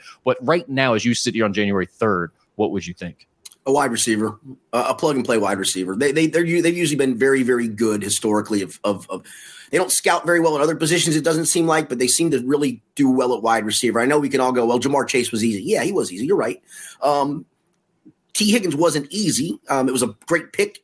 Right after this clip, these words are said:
Speaker 2: at the point they picked it. Uh, you know, Tyler Boyd was a second round. They, they've done a really good job. Now,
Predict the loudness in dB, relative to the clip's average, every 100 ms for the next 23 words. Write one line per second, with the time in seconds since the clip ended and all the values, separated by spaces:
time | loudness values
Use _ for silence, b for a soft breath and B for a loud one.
0 | -10 -8 -4 -2 -2 -2 -2 -2 -4 -12
1 | B B B -2 0 2 0 -4 -10 -4
2 | -2 0 2 2 2 2 0 0 0 0
3 | -2 -2 0 -2 0 0 0 2 2 2
4 | 0 2 0